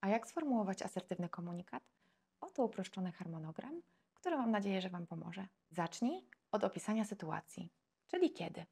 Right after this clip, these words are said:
Następnie powiedz o swoich emocjach, czyli „czuję, że”,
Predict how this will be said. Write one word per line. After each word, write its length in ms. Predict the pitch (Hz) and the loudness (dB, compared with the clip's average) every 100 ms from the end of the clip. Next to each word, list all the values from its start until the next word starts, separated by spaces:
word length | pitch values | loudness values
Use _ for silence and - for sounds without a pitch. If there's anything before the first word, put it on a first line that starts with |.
| _ _ _ _ _ - | _ _ _ _ _ -4
Następnie 680 | 180 - 165 156 190 220 320 - - _ _ | -2 -2 -4 -2 0 0 -2 -16 -20 _ _
powiedz 280 | - 262 262 | 0 2 2
o 60 | 220 | 0
swoich 320 | 202 196 196 | 0 0 0
emocjach, 560 | 175 165 - - - _ _ | -2 -4 -6 -8 -8 _ _
czyli 320 | 165 160 190 - | -10 -10 -10 -12
„czuję, 360 | - 208 233 196 | 0 4 4 2
że”, 300 | 160 175 | -2 -6